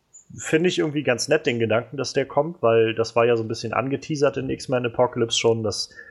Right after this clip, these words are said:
Jean Grey dann so dieses Dark Phoenix-Ding hat und ich mochte auch Sophie Turner sehr gerne in der Rolle, deshalb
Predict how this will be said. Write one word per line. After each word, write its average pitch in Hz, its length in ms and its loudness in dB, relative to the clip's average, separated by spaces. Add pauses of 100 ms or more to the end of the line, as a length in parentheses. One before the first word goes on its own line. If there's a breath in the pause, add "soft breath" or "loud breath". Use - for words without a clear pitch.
(500 loud breath)
Jean 123 260 0
Grey 120 280 4
dann 110 160 0
so 107 100 -6
dieses 104 460 -8
Dark 107 240 -2
Phoenix-Ding 113 480 -6
hat 107 180 0
und 98 80 -6
ich 92 100 -12
mochte 113 240 2
auch 101 200 2
Sophie 101 280 -2
Turner 135 320 2
sehr 120 140 2
gerne 110 220 2
in 107 60 -4
der 104 100 -2
Rolle, 104 200 0
deshalb 98 280 -6